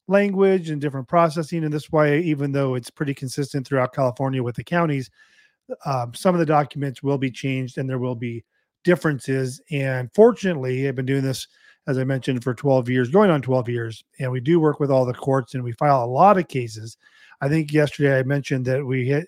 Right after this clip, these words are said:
we hit, uh, case number three hundred and thirty-two. So including today, we're now three hundred thirty-four cases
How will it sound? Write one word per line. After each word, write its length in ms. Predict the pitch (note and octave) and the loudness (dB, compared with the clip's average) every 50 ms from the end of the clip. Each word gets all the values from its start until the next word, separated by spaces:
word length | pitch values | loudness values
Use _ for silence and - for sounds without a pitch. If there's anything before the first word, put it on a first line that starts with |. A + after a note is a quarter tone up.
| _ - A3 | _ -10 -6
we 200 | F3+ C#3+ C#3 B2 | -4 -4 -2 0
hit, 260 | B2+ D3+ C#3+ C#3 - _ _ - _ - | 0 0 0 -2 -4 _ _ -18 _ -6
uh, 300 | C3+ C3 B2+ B2 B2 B2 - _ _ _ _ _ _ _ _ _ | -4 -2 -2 -2 -4 -6 -10 _ _ _ _ _ _ _ _ _
case 320 | - - E3 D#3+ - - - | 0 2 2 2 2 0 -2
number 760 | D3 D#3 D3+ D3 C#3 C3+ C#3+ C#3+ C#3 C#3 C#3 C#3 C#3 C3+ B2+ | 0 0 0 2 2 2 2 4 4 4 4 4 2 2 0
three 280 | B2 - D#3 D#3+ E3 D#3 | -2 -2 0 2 2 2
hundred 280 | D#3 E3 D3+ D3+ C#3 | 2 2 0 0 0
and 120 | C3+ C3 A#2+ | -2 -2 0
thirty-two. 800 | D#3 D3+ C#3+ C3+ C3 A#2+ - - F#3+ G3 F3 D3+ C#3 C3+ C3+ | 2 2 2 0 -2 -6 -4 0 2 4 4 4 4 2 -2
So 240 | B2+ - - C#3 C3+ | -4 -2 -2 0 0
including 380 | C3 B2 - D#3+ D3+ D3+ D3 B2 | 0 -2 0 0 0 0 0 -2
today, 320 | C#3 C3+ C3+ D3+ D3 C#3+ | -2 0 2 2 4 4
we're 160 | C3+ B2+ B2+ | 2 0 -2
now 200 | B2+ C#3 C3+ C3 | -2 -2 -2 -2
three 240 | B2+ - D3 C#3+ C3 | -4 -4 -4 -2 -2
hundred 220 | C#3 C3+ B2+ A#2+ | -2 -2 -4 -4
thirty-four 380 | A#2 C#3 B2+ C3 B2 - B2+ A#2+ | -6 -4 -4 -4 -4 -4 -6 -6
cases 420 | - - C#3 C3 A#2+ B2+ A#2 A2 | -4 -4 -4 -4 -4 -6 -10 -10